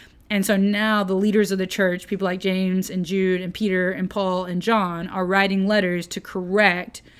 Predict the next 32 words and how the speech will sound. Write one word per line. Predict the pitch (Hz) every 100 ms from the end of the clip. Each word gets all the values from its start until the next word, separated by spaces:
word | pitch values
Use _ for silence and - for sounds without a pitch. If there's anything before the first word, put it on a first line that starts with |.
| -
some | - 196
of | 185
this | 175
false | - 175 -
teaching. | 180 - 240 185
So | - 196 190 175 - - - -
maybe | 202 214 233
it |
was | 226 208
written | 226
in | 226
the | 220
fifties. | 226 220 233 226 208
A | 190
lot | 196
of | 208 -
commentators | 208 202 196 196 190
think | 196 190
that | 196
fifty | 190 190 208
A | 190
D | 185 196 190
could | 190 - 208
be | 190 214
a | 208
little | 208
bit | 202 202
later. | 196 196 196 196 -
Either | 208 214 226
way, | 196 185 190 190 - - - - -
um, | 175 170
it, | - 185